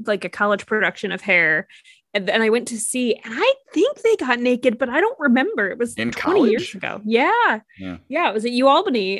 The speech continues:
Speaker 1: and I, but I don't remember. Uh, how
Speaker 2: Yeah.
Speaker 1: do I not remember if they got naked? I feel like I would remember.
Speaker 2: Well, the only time we've
Speaker 1: <laughs>
Speaker 2: seen Hair on stage was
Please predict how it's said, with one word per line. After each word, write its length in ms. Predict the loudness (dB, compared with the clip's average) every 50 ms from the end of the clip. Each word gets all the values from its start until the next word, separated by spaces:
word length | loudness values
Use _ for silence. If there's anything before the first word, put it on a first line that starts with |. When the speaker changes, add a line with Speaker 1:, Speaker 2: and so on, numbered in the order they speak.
| -2 0
Speaker 1:
and 640 | 0 2 2 2 0 0 -2 -2 -4 -4 -4 -6 -8 -10 _ _
I, 500 | -6 -4 -2 -2 0 0 -2 -2 -2 -2 -2
but 100 | 0 0
I 60 | 2
don't 220 | 2 2 2 2 2
remember. 500 | 2 2 2 2 0 -2 -4 -6 -8 _ _ -4
Uh, 100 | -2 -2 -4 _
how 120 | -2 2 4
Speaker 2:
Yeah. 40 | 6
Speaker 1:
do 40 | 6 6
I 80 | 6 6
not 260 | 6 6 4 4 4 2
remember 560 | 0 2 2 2 2 2 2 2 2 0 0 -2
if 140 | -4 -4
they 100 | -4 -4
got 220 | -2 0 -2 -2 -2
naked? 320 | -2 -4 -2 -4 -4 -4
I 80 | -4 -6
feel 260 | -4 -4 -2 0 2
like 180 | 2 2 2 0
I 120 | 0 0
would 140 | -2 -2 -4
remember. 480 | -6 -6 -6 -6 -8 -10 -14 -16 -20 _ _ 0
Speaker 2:
Well, 540 | 4 6 6 6 6 4 0 -6 -10 -16 -20 -20 -20 -6 -2
the 160 | -2 0 0
only 280 | 0 0 2 0 0
time 300 | 2 2 2 2 4 4
we've 180 | 2 2 2 0
Speaker 1:
<laughs> 140 | -2 -2 -2
Speaker 2:
seen 180 | -2 -2 0 0
Hair 300 | 2 2 4 4 4 2
on 180 | 2 0 -2
stage 640 | -6 -6 -6 -4 -4 0 2 2 0 0 -2 -8 -8 -8 -10 -12 -12 -12 -10 -6 -2
was 180 | 0 0 0